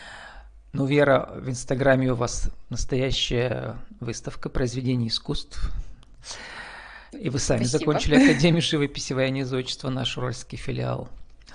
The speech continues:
Speaker 1: И участвуете в многих коллаборациях, э, с моделями, и не только, и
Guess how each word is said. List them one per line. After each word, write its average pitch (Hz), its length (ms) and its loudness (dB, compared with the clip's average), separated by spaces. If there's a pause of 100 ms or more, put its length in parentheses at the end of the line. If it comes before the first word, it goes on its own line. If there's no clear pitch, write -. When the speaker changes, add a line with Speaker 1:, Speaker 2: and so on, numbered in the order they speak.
(500)
Speaker 1:
И 143 80 -2
участвуете 135 520 0
в 127 60 0
многих 127 320 -4
коллаборациях, 123 1120 -4
э, 123 280 -6
с - 200 -4
моделями, 131 800 -4
и 117 40 -8
не 123 160 -6
только, 143 640 -2 (240)
и 127 480 -4